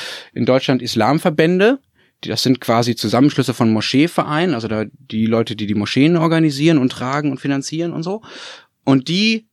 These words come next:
schließen sich zusammen auf Bundesebene und antworten dann auf so Leute wie Herrn Seehofer und sagen, "Ja, aber sehr wohl gehört der Islam zu Deutschland und der Islam ist eine friedliebende Religion und das und das steht im Koran." Dass allerdings der Großteil der Muslime in Deutschland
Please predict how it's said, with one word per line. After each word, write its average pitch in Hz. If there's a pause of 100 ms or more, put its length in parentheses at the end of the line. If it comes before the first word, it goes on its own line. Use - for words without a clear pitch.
schließen 160
sich 147
zusammen 156
auf 131
Bundesebene 175 (200)
und 139
antworten 160
dann 143
auf 143
so 139
Leute 127
wie 113
Herrn 101
Seehofer 180
und 139
sagen, 127
"Ja, 104
aber 110
sehr 123
wohl 208
gehört 110
der 104
Islam 110
zu 107
Deutschland 104
und 143
der 123
Islam 139
ist 147
eine 156
friedliebende 135
Religion 110
und 127
das 156
und 151
das 147
steht -
im 135
Koran." 117 (400)
Dass 170
allerdings 160
der 139
Großteil 143
der 131
Muslime 180
in 151
Deutschland 151